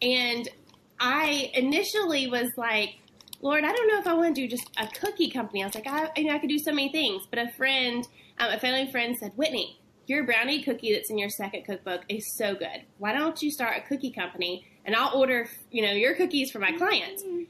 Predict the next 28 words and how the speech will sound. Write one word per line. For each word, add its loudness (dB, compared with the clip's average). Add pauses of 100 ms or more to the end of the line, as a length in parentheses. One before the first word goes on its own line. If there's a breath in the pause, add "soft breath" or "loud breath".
(140)
So 0
I 4
literally 2
mulled 6
over 2
it, 2
prayed 2
over -2
it -2
for 0
a 0
while. 0
And 2
then 2
finally 2
the 0
Lord's 0
like, 2 (420)
this 0
is 2
for 2
you. 2
And -2
I 2
started 0
doing 0
my 0
testing. 0